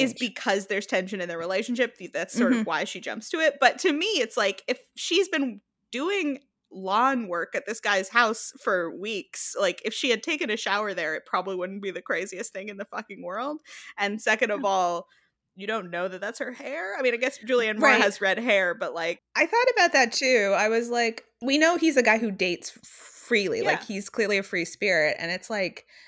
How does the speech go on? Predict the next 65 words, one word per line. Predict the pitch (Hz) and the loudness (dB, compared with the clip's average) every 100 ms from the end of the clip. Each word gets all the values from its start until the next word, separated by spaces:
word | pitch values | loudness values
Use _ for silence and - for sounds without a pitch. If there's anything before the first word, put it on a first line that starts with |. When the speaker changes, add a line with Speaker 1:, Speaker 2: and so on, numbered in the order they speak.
| - - | -12 -4
Speaker 1:
I | 254 | 2
thought | 320 370 | 4 2
too, | - 269 | 2 4
like, | 208 165 | 4 4
maybe | 233 392 523 | 0 2 4
they | 523 | 4
should | - 339 | 2 0
have | 233 | 0
had | - 208 208 | 0 -2 -2
Julianne | 214 208 180 180 | -2 -4 -4 -4
Moore's | 180 175 - | -4 -4 -4
hair | 185 170 | -4 -4
be, | 175 175 | -4 -4
like, | 170 | -2
a | 170 | -6
really | 165 170 170 | -6 -4 -2
unusual | 165 147 151 156 175 160 151 151 _ - | -4 -4 -6 -6 -2 -2 -2 -6 _ -6
mix | 170 175 - | -2 -2 0
of | 165 - | -4 -4
colors. | - 160 135 - - | -6 -4 -4 -6 -4
Like, | 151 | -4
if | 170 | -2
she | - 190 | 0 0
had | 190 190 185 | 2 0 0
dyed | 180 185 202 208 | -2 0 0 -2
hair | 202 175 175 | 0 2 2
that | 170 - | 0 -2
was | 147 185 | -6 -2
light | 185 175 - | -2 -2 -2
blue | 185 165 160 | 2 4 4
and | 156 160 | 2 -2
pink | - 190 151 - | -4 -2 -2 -4
Speaker 2:
Sure. | - 170 | 0 2
Speaker 1:
and, | 190 | 2
like, | 135 - | -2 -6
green, | 185 165 156 143 202 | -2 0 0 -2 -2
Speaker 2:
Yeah. | 165 | -2
Speaker 1:
then | 165 | -2
you'd | 156 | -2
be | 170 | 0
like, | 151 127 - - - _ - | 0 -4 -12 -20 -20 _ -6
Speaker 2:
Oh, | 214 190 | 0 2
Speaker 1:
"This | 185 262 | 4 4
Speaker 2:
it's | - | 4
Speaker 1:
is | 180 | 4
Speaker 2:
quite | 220 254 | 10 12
Speaker 1:
very | 220 190 | 12 10
Speaker 2:
clear. | 208 233 - | 10 8 8
Speaker 1:
unusual | - - | 6 6
hair." | 190 135 - | 4 4 8
Speaker 2:
<laughs> | 640 - 554 403 - 494 - - - - | 8 10 6 4 2 0 0 -2 -10 4
Speaker 1:
Whereas | 208 208 214 226 | 8 10 8 6
red | 254 277 262 | 6 8 6
hair, | 233 202 | 6 6
you're | 185 | 4
like, | 165 156 180 | 2 0 0
"I | 180 | 0
understand | 185 180 - 175 165 | 2 0 0 -2 -2
red | 151 | -2
hair | 170 | -2
isn't | 160 143 - | -2 -6 -10
incredibly | 143 - 151 139 196 359 370 | -14 -12 -8 -4 -2 -4 -6
common, | 403 392 415 427 427 | -4 -4 -4 -4 -2
Speaker 2:
Yeah. | 233 | 2
Speaker 1:
but | 202 165 151 | 4 4 2